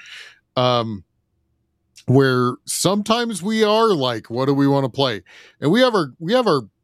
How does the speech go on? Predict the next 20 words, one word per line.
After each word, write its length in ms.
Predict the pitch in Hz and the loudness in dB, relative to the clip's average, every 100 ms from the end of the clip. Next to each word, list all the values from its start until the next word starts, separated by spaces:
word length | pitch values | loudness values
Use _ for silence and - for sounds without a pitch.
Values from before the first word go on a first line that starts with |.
| _ | _
like, 200 | 131 123 | -6 -4
our 120 | 120 113 | -4 -4
throwbacks 580 | 135 143 123 117 - - | -2 -2 -2 -4 -6 -10
to, 100 | 110 | -6
like, 180 | 101 95 _ | -6 -10 _
Risk 320 | 117 135 - | -4 -4 -4
of 80 | 123 | -6
Rain 300 | 117 117 113 | -4 -4 -6
two 720 | - 117 110 110 110 110 107 95 | -4 -2 0 2 2 2 0 -2
or 440 | 104 98 95 95 87 | -4 -4 -4 -6 -6
Deep 180 | 123 123 | -4 -2
Rock 200 | 104 92 | -2 -2
Galactic 720 | 104 101 101 - 107 101 - - | -2 0 -2 -2 -2 -2 -4 -4
or, 360 | 110 101 95 - - - - - | -2 0 -4 -8 -18 -20 -20 -6
you 80 | 117 | -2
know, 200 | 101 90 _ - | -2 -6 _ -2
uh, 240 | 107 95 | -2 -2
Borderlands 1200 | 90 156 156 147 139 131 131 123 120 117 107 - | -4 -4 -2 -2 -2 -2 -2 -2 -4 -6 -8 -10
two 720 | - 123 117 117 110 110 110 110 | -8 -6 -2 -2 0 2 0 0
or, 540 | 104 98 95 92 92 | -4 -2 -2 -2 -4